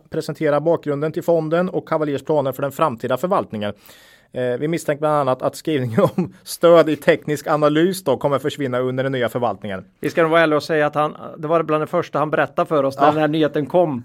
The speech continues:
Speaker 1: Ja.
Speaker 2: att vi skulle, vi skulle <laughs> inte ta någon hänsyn till den
Speaker 1: Nej.
Speaker 2: skrivningen, men det tar någon månad att ändra sånt där.
Speaker 1: Ja.
Speaker 2: Morningstar. Mm.
Speaker 1: Eh, och fonden kommer ju ändra namn som du sa också. Eh,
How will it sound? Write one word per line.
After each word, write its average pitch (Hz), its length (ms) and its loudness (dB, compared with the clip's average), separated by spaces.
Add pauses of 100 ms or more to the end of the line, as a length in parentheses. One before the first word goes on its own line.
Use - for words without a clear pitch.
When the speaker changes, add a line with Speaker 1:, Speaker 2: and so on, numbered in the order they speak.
Speaker 1:
Ja. 151 80 -4
Speaker 2:
att 156 160 2
vi 156 60 0
skulle, 156 380 -2
vi 160 120 -2
skulle 156 400 -2 (100)
<laughs> - 100 -20
inte 170 460 -2
ta 160 400 0 (260)
någon 165 160 -2
hänsyn 165 480 2
till 165 120 -4
den 139 320 0
Speaker 1:
Nej. 120 260 -2
Speaker 2:
skrivningen, 139 440 -2
men 147 80 -4
det 160 60 0
tar 190 300 2
någon 180 360 -4
månad 147 440 -2
att 156 60 2
ändra 156 220 -2
sånt 170 200 -8
där. 104 240 -6
Speaker 1:
Ja. 135 200 -2 (140)
Speaker 2:
Morningstar. 131 520 -6 (200)
Mm. 165 240 -8 (340)
Speaker 1:
Eh, 151 60 0
och 170 180 2
fonden 143 220 0
kommer 139 200 -2
ju - 20 2
ändra 127 160 0
namn 117 220 0
som 123 120 -10
du 107 80 -6
sa 107 140 -4
också. 101 200 -10 (340)
Eh, 131 160 2